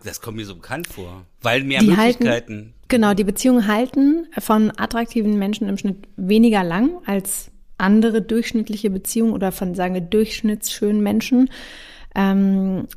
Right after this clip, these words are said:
Speaker 2: und das liegt schon daran, so begründen die das zumindest, dass natürlich, äh, schönere Menschen dann auch, ich,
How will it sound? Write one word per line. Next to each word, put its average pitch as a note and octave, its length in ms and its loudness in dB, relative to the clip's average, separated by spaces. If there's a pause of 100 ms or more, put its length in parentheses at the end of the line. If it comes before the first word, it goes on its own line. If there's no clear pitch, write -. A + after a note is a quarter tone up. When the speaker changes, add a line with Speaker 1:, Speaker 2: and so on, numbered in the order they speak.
Speaker 2:
und G#3 160 2
das G#3 160 0
liegt C4 300 2
schon C4 300 2
daran, A#3+ 380 2
so G#3 120 0
begründen A3 420 0
die B3 100 4
das A#3 220 -8
zumindest, G#3+ 520 -2
dass G3 200 -2
natürlich, G3+ 640 -4
äh, G3 180 -4
schönere G#3 320 -2
Menschen G3 320 -4
dann F#3 140 -4
auch, - 180 -6
ich, - 240 -14